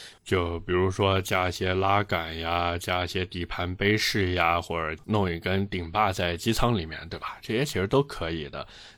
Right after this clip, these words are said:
包括你还可以把原厂的这个轮胎换一套好一点的，因为这个车子原厂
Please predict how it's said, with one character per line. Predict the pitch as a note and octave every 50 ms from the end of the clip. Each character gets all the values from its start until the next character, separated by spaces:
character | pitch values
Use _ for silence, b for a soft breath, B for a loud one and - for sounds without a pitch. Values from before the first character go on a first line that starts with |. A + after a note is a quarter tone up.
| B
包 | - G#2 G#2
括 | G#2 - - - G2+ F2+
你 | E2 E2+ E2 D#2+
还 | D#2+ E2 E2 F2
可 | F2+ - - - F#2+
以 | F2 F2+ F2+ F2
把 | G2 F#2+ E2+ E2 E2
原 | D#2+ E2 D#2+ E2 F#2 G#2
厂 | - - - E2 C#2 A#1+
的 | B1 A#1+ G1+ G1+ -
这 | - - D#2 C#2 C2 - -
个 | - D2 A#1 B1
轮 | D2 D#2 F2 E2+ D#2 F2 F#2
胎 | - - F#2+ F#2 F2+
换 | - - G#2+ F2+ D#2+
一 | D#2+
套 | E2 - - F2+
好 | E2 - - - D2 E2
一 | F2
点 | F2+ F#2 D#2 D#2 D#2+
的， | D#2+ D#2+ - B B B B B
因 | - G#2+ A2 A2
为 | A2 G2 F2 E2 E2
这 | - - B2 G#2+
个 | F2+ E2 D2 D#2 D#2
车 | - - G#2+
子 | F#2+ - D#2+
原 | E2 F2 F#2 G#2
厂 | - -